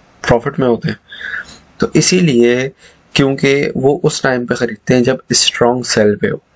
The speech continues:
तो strong sell का मतलब है आपका कि ये buying entry हो सकती है, सेल पे अभी जैसे ये <clears throat> यहाँ पे ये घूम रही है ना, जो इसकी कांटा है, सेल पे घूम रहा है, तो मैं यहाँ avoid करूंगा। हाँ, और जब neutral हो,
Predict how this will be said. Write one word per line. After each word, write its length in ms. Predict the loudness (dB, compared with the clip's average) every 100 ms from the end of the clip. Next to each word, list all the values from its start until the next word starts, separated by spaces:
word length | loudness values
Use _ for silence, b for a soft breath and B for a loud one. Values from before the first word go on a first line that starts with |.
| _ -16 B B B B -2
तो 100 | -2
strong 400 | 2 2 2 0
sell 180 | -2
का 100 | -2
मतलब 320 | -4 0 2 4
है 60 |
आपका 300 | 2 2 -4
कि 160 | 0 2
ये 300 | 4 4 2
buying 360 | 2 2 0 0
entry 320 | 0 0 -2
हो 260 | 0 0 2
सकती 320 | -2 -2 -2
है, 320 | 0 -2 -6 _ _ _ B B B B B B
सेल 380 | 0 2 2 0 0
पे 180 | 4 4
अभी 180 | 4 2
जैसे 340 | 2 4 4 4
ये 220 | 2 -2 -2
<clears throat> 720 | -2 2 0 -2 -8 -14 0
यहाँ 200 | 0 2
पे 120 | 0 2
ये 140 | 2
घूम 260 | 4 2 4
रही 120 | 4
है 60 |
ना, 140 | 4 0 -4 -14 _ -4
जो 200 | 0 2
इसकी 240 | 0 -2 -2 0
कांटा 280 | 0 0 -2
है, 100 | -4 _ B B B -2
सेल 240 | 2 2
पे 120 | 0
घूम 240 | -2 -4 0
रहा 100 | 0
है, 40 |
तो 120 | 2
मैं 140 | 0 2
यहाँ 240 | 2 2
avoid 320 | 4 2 0
करूंगा। 420 | -2 -6 -6 -16 -16 B B B B
हाँ, 240 | 0 2 2
और 300 | 2 0 2
जब 180 | -4 -2
neutral 600 | 0 2 2 2 4 4
हो, 180 | -2